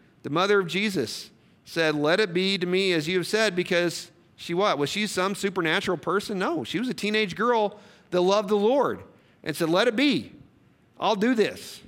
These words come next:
Joseph in the Old Testament said, "Yeah, <laughs> I'll, I got this dream, but I'm gonna be faithful where I am."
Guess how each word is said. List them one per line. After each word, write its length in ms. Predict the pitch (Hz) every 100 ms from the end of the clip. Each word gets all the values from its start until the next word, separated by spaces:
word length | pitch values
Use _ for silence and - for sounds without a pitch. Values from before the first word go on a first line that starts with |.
| - _ _ _ _ _ _ _ _ _ _ -
Joseph 600 | 185 262 - 165 110 151
in 80 |
the 100 | 170
Old 180 | 208 226
Testament 420 | 247 262 190 180
said, 260 | - 175 165
"Yeah, 340 | 196 240 160
<laughs> 40 | 131
I'll, 180 | 156 - - - - - _ -
I 80 | 131
got 260 | 175 240
this 220 | 240 226
dream, 480 | 247 214 262 254 226
but 120 | 185
I'm 140 | 170 208
gonna 160 | 208
be 140 | 175 151
faithful 500 | - 180 190 190 170
where 240 | 151 147
I 120 | 143
am." 340 | 127 107 92